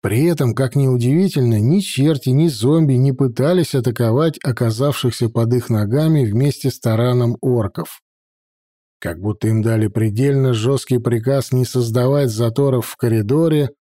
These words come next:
препятствующих выходу войск нечисти в ущелье.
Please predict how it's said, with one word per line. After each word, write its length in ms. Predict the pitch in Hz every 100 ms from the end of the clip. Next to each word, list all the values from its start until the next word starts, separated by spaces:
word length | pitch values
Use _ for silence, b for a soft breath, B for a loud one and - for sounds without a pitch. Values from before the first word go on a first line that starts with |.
| _ _ -
препятствующих 1000 | 90 85 147 147 - 139 131 - 123 -
выходу 480 | 120 147 123 117 113
войск 420 | 113 139 120 -
нечисти 580 | 110 139 139 131 - 120
в 80 |
ущелье. 760 | 113 117 - 131 127 95 80 67